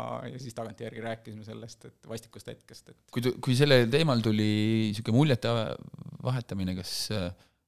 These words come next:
Speaker 2: oli ka neid, kes ütlesid, et jah, näed, mul oli eile või, või, või, või siin kaks päeva tagasi täpselt seesama asi?
Speaker 1: Jaa,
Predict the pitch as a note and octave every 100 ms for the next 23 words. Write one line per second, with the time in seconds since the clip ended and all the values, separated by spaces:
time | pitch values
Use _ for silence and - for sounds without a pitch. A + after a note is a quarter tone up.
0 | - B2 A2+ C3+ C3 G2+ A2+ G2+ G2 G2
1 | - A#2+ A#2 - A2 G#2 G#2+ G#2+ A#2 B2+
2 | G#2+ G2 A2 - A2 G2+ G#2 G2+ A2 G#2+
3 | G#2+ G#2+ - G#2 G#2 G2+ G2+ A#2 - G#2
4 | A2+ A2 G2+ A2 G2 F#2+ G2 G2+ - -
5 | - G2+ - - - - A#2 - - A2+
6 | A2+ G#2+ G#2+ _ _ _ _ _ D3 D3